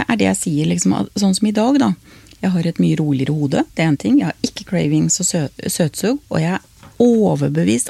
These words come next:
at jo mer kunnskap vi får om dette her, jo mindre så tror jeg man skeier ut. Min-, da hopper man ikke av denne bussen så ofte som mange sier de gjør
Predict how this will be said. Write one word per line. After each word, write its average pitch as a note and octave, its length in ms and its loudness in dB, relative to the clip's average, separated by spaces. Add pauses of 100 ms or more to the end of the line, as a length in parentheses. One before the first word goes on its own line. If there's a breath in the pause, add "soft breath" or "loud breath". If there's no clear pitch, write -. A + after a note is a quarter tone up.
at - 100 -4
jo D3 60 2
mer G3 460 4
kunnskap A3 760 0
vi F#3+ 160 2
får F3+ 320 2
om F#3 80 2
dette F#3+ 240 -2
her, G#3+ 160 -2 (240 loud breath)
jo E3+ 160 0
mindre D#3 480 2
så F#3 160 -2
tror C#3+ 320 -2
jeg D#3 80 2
man E3+ 160 0
skeier C#3+ 320 0
ut. - 240 -6 (460 loud breath)
Min-, G3 420 4
da - 160 0
hopper - 480 -2
man D#3+ 160 4
ikke F#3 240 0
av E3 80 0
denne E3 240 2
bussen F3 380 -2 (180)
så - 240 -2
ofte - 380 -4 (180 soft breath)
som F#3 240 2
mange D#3 240 2
sier D#3 240 -2
de D3+ 160 0
gjør C#3+ 240 0